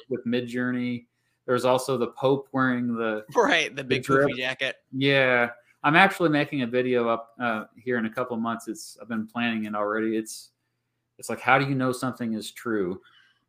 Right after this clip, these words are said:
Speaker 1: Um,
Speaker 2: <laughs>
Speaker 1: and I think it's good that I've waited to make this 'cause I wanted to make it years ago, back when I was still in the classroom,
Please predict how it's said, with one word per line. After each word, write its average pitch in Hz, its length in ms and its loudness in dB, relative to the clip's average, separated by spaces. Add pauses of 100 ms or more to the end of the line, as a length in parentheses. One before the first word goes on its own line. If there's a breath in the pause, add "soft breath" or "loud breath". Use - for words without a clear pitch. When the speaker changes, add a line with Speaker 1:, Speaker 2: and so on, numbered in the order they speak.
(180)
Speaker 1:
Um, 104 360 0 (140)
Speaker 2:
<laughs> - 160 -8
Speaker 1:
and 120 100 -4
I 120 60 0
think 170 220 0
it's - 180 0 (540)
good 139 240 6
that 131 80 4
I've 120 180 4
waited 120 400 0
to 147 80 -6
make 143 220 -2
this 147 120 -4
'cause 127 140 -2
I 120 60 4
wanted 131 240 0
to 123 80 0
make 123 200 -2
it 123 80 -4
years 123 280 -2
ago, 135 260 -2
back 123 240 2
when 120 80 0
I 113 80 -2
was 113 100 -4
still 127 160 -2
in 113 60 -2
the 110 60 -4
classroom, 117 800 0